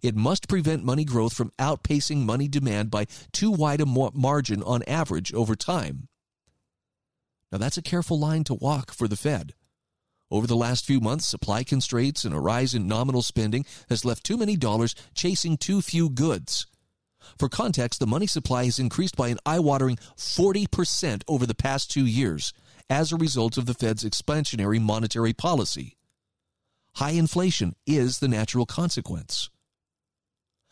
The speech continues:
The Fed could bring down inflation by cutting the growth rate of money, and it can accomplish this by raising the interest it pays banks on reserve balances or drastically reducing the size of its balance sheet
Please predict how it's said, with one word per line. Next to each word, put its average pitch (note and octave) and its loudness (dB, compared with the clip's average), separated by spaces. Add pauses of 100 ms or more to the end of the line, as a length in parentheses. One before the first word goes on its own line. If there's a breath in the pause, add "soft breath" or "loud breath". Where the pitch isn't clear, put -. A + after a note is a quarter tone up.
(140 soft breath)
The A2+ 0
Fed C#3 0
could A#2+ 0
bring B2+ 2
down A#2+ 0
inflation C#3 0
by A2+ 0
cutting D3+ 0
the B2 2
growth A2 0
rate G#2+ 2
of G#2 -6
money, F#2+ 0 (320 loud breath)
and C#3 4
it C#3 -4
can C#3+ 2
accomplish E3+ -2
this C#3+ -2
by C#3 2
raising E3 0
the D3 2
interest E3 0
it C#3+ -2
pays D3+ 0
banks D#3+ -2
on D#3 2
reserve C3+ 2
balances C3 -2 (240 loud breath)
or D3+ 2
drastically D3 -2
reducing C#3 2
the C3 2
size A#2 0
of D3 -4
its D3 -4
balance A#2 0
sheet A#2+ 0